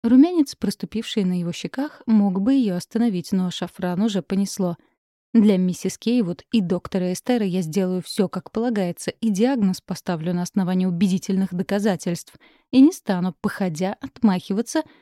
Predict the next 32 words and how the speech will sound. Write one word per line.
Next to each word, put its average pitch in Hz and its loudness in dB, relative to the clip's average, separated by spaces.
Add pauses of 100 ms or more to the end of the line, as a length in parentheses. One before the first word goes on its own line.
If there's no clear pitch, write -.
(140)
или 208 4
предлагать 180 -2
вообще 190 -4
от - -12
него 180 0
отказаться». 185 -4 (680)
И, 349 -2
не 214 2
дав 170 -6
себе 185 -2
времени 185 -2
подумать, 196 0
добавила: 185 -4 (520)
«Но 240 8
я 202 4
полагаю, 190 -2
что - -2
это 185 -2
дело 180 -2
ничем 220 4
не 180 -4
отличается 190 -4
от 175 -2
букетов. 185 -4 (320)
Может, 208 4
ты 214 2
и 190 0
от 180 -6
нашего 190 0
исследования 208 -2
собираешься 180 -4
отказаться?» 185 -4